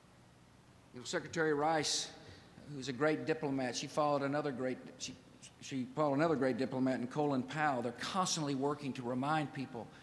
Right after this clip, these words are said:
about the stakes, just like part of my job is to educate the American people about the threats we face at a lecture series such as this. Our government must constantly remind our friends and allies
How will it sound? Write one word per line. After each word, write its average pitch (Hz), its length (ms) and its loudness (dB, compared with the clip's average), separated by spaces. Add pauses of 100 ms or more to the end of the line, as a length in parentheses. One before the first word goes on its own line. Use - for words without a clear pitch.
(260)
about 131 300 0
the 123 80 -4
stakes, 135 360 0
just - 240 -4
like 156 200 2 (600)
part 160 160 2
of 147 60 0
my 147 120 2
job 147 400 2
is 123 80 -4
to 127 180 -4
educate 147 440 -4
the 139 80 -6
American 139 420 -2
people 127 300 -6
about 135 240 0
the 127 80 -8
threats 170 400 -2
we 113 100 -2
face 107 420 -6 (1300)
at 113 80 -10
a 117 40 -6
lecture 131 320 -2
series 123 360 -2
such 120 240 -6
as 110 140 -8
this. 127 420 -6 (1160)
Our 123 80 0
government 147 460 2
must 135 200 -4
constantly 139 680 -2 (420)
remind 151 540 0
our 139 160 0
friends 160 360 -4
and 135 100 -4
allies 131 680 -4